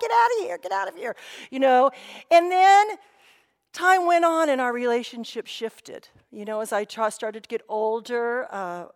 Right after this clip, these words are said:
uh, my parents', uh, marriage started to fall apart. From about the time I was twelve to eighteen, they stayed married. But the whole energy of the house had shifted, and by the time I was eighteen, my parents were divorced, you know. And,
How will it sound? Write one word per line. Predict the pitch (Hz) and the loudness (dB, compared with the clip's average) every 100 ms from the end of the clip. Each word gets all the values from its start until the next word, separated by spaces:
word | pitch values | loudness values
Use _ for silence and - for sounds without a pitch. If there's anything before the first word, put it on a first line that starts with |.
| - | -18
uh, | - | -18
my | 185 175 | -12 -12
parents', | 185 190 202 202 - 220 | -10 -8 -6 -6 -6 -2
uh, | 185 185 | -2 -2
marriage | 185 185 185 208 | -4 -4 -4 -6
started | - 214 202 202 | -10 -10 -8 -10
to | |
fall | 202 196 202 | -10 -8 -8
apart. | 196 - 202 208 247 - | -8 -8 -6 -4 -8 -12
From | 190 | -14
about | 180 180 - | -12 -10 -12
the | 185 | -16
time | - 196 202 | -10 -8 -8
I | |
was | 190 185 - | -10 -12 -20
twelve | - 226 220 220 - - - - | -8 -2 0 -2 -6 -16 -20 -8
to | 262 226 | -6 -4
eighteen, | 226 _ - 240 240 | -6 _ -12 -6 -4
they | 202 190 | -4 -6
stayed | - 233 226 | -6 -4 -4
married. | 196 196 175 165 156 - - - _ | -6 -6 -4 -6 -10 -14 -20 -20 _
But | 220 | -14
the | - | -14
whole | 202 220 | -8 -6
energy | 196 180 175 170 | -6 -6 -12 -14
of | 160 | -14
the | 143 | -14
house | - 160 131 - - - _ _ - | -14 -12 -12 -12 -16 -18 _ _ -16
had | 175 | -14
shifted, | - 190 175 - 160 | -12 -10 -10 -10 -10
and | 156 156 | -10 -8
by | 170 160 | -4 -4
the | 160 156 | -6 -8
time | - 165 165 | -6 -6 -6
I | 156 | -8
was | 156 151 | -10 -12
eighteen, | 160 156 - 156 151 | -12 -14 -14 -12 -12
my | 151 | -14
parents | - - 90 - | -18 -18 -20 -20
were | - | -20
divorced, | - 151 156 165 151 147 - | -20 _ -16 -14 -14 -16 -20
you | 180 | -14
know. | 185 | -8
And, | 214 | -8